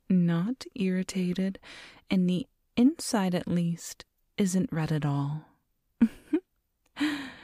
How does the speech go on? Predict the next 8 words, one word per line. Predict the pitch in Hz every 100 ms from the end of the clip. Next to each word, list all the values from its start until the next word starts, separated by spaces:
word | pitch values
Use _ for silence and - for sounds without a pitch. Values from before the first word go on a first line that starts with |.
| - - -
Now, | 190 156 139 139 147 165 208 233 _ _ -
the | 196
left | 180 151 135 - -
ear | - 160 147 151 196 240 262 _ _ _ _ _ _ _ -
also | 165 170 - 202 202 233 262 294 _ _ _ _
is | 175 160 151 160 190 240 - - - - _ _ _ _ _ _ -
looking | 190 156 - 185 196
good. | 233 294 277